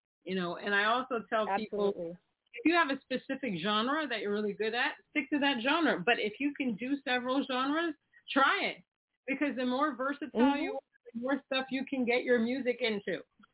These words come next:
Speaker 1: You know, I do multiple genres, and I'm able, I'm still
Speaker 2: Mm-hmm.
Speaker 1: trying to get, you know, my, my music into, uh, singing, licensing, which is, it's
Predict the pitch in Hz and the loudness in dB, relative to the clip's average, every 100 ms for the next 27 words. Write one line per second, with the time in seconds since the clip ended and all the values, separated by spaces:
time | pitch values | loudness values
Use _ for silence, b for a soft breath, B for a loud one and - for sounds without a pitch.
0 | _ - 196 196 185 185 226 233 233 220 | _ -8 -4 -2 0 2 2 2 -2 0
1 | 233 240 202 202 175 165 156 151 - 147 | -2 -2 -6 -4 -4 -2 -4 -6 -8 -10
2 | - 175 196 214 202 196 190 - b b | -6 -4 -2 -2 -2 -2 -4 -6 b b
3 | b b 220 240 - 233 233 226 208 190 | b b 2 2 6 6 6 2 0 -2
4 | - - - 202 190 185 180 185 180 170 | -8 -10 -2 2 4 2 2 0 0 0
5 | 185 214 202 190 190 185 - 175 156 - | 0 -2 -2 -4 -2 -6 -4 -4 -4 -6
6 | - - - 208 196 180 175 185 202 214 | -12 -10 0 2 4 4 4 4 2 0
7 | 208 214 214 220 220 233 - 262 | -2 -2 0 0 -2 -4 2 2